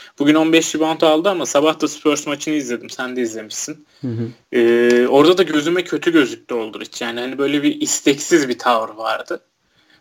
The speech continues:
Speaker 1: Hani geçen yıl çok istekliydi. Takımın birinci skor opsiyonuyken çok istekli görünüyordu ama son iki maçtır gözüme bir isteksiz göründü Aldridge. Acaba bir sorun var, bilmiyorum ben de tam olarak. Ama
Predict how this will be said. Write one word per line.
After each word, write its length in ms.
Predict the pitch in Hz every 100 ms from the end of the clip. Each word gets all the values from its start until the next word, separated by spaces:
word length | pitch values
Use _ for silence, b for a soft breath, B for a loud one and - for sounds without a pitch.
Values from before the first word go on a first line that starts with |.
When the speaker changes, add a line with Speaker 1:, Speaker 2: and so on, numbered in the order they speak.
| -
Speaker 1:
Hani 120 | 131
geçen 300 | 131 127 165
yıl 140 | 175
çok 280 | 175 180 170
istekliydi. 880 | 165 - 180 175 175 156 156 170 170 _ -
Takımın 580 | 131 - 139 147 139 135
birinci 640 | 127 131 139 143 147 - -
skor 380 | - - 139 139
opsiyonuyken 760 | 131 - - 135 139 139 139
çok 260 | 135 139 -
istekli 420 | - 143 - 180
görünüyordu 400 | 175 131 131 175
ama 140 | 202
son 200 | 165 151
iki 200 | 147 -
maçtır 560 | 151 135 - 175 - - _ _ _ _
gözüme 360 | - 135 143 165
bir 60 | 151
isteksiz 560 | 143 147 143 - 147
göründü 320 | 135 117 113
Aldridge. 380 | 107 101 - -
Acaba 320 | 123 127 123
bir 40 | 123
sorun 420 | - 131 139 131
var, 200 | 120 113
bilmiyorum 440 | 120 127 117 110
ben 200 | 110 131
de 60 | 160
tam 180 | 131 123
olarak. 300 | 120 85 104 _ _ _ _ _ _ _
Ama 160 | -